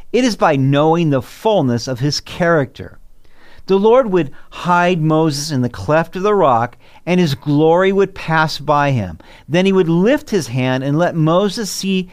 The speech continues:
his backside, or really the afterglow of his radiant glory.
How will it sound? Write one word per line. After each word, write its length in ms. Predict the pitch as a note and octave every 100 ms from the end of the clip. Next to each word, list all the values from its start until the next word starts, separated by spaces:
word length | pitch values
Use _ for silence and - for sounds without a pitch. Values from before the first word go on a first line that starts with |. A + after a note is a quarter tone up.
| -
his 240 | E3+ B2
backside, 880 | G2 D#3+ F#3+ B3 - - A#2 F#2 A#2+
or 80 | E3+
really 380 | F#3 C4 G#3+ - - -
the 160 | F#3 -
afterglow 880 | F3+ G3+ G3+ - D3 C3 A#2+ A#2+
of 100 | A#2+
his 220 | C3 A#2 - -
radiant 760 | A#2 C#3+ D#3 D3 C#3+ B2 -
glory. 600 | B2 B2 B2 A#2 E2 D#2